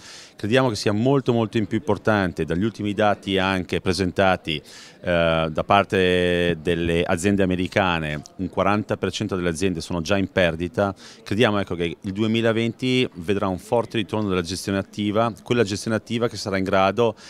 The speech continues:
di diversificare prima di tutto i portafogli dei clienti, ma soprattutto di cercare di escludere la parte più ciclica del mercato e quelle aziende,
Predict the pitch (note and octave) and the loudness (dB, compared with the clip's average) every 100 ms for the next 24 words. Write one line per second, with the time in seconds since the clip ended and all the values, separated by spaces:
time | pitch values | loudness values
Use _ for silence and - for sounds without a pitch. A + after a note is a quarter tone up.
0 | - - F#2+ E2+ A#2 B2 A2 - A2+ A#2 | -20 -12 -10 -6 -4 -2 -2 -4 -6 -2
1 | A#2 A2+ A#2 C3+ A#2 - F2+ F2 F2 G#2 | 2 4 4 2 -2 -4 -2 -2 -4 -6
2 | - F#2+ G2 F2+ F2+ G2 F#2 F2 G#2+ G#2 | -4 -2 -2 -4 -2 0 0 -2 -2 -2
3 | G#2 G2 B2 A#2 - - G2+ F#2+ G#2 A#2 | -2 -2 -4 -4 -8 -6 -2 -2 -2 -2
4 | G#2+ A#2 - A#2+ A#2+ A2+ F#2 F#2+ G#2+ F#2 | -2 -4 0 4 4 2 -2 -4 -4 -2
5 | G#2+ G2 G2+ - A#2 G2 E2+ G2 F#2+ G#2 | -2 0 -2 -4 -4 -4 -2 -2 -2 -6
6 | - G#2 - G#2 A2 F#2+ F2 F#2 G#2 - | -6 -6 -8 -6 -6 -4 -2 -2 -2 0
7 | A2 G2+ - B2 - - - - B2 G#2+ | 0 0 0 -2 -4 -18 -6 -4 0 0
8 | G#2 F#2+ F#2 G#2 | 0 -2 0 -2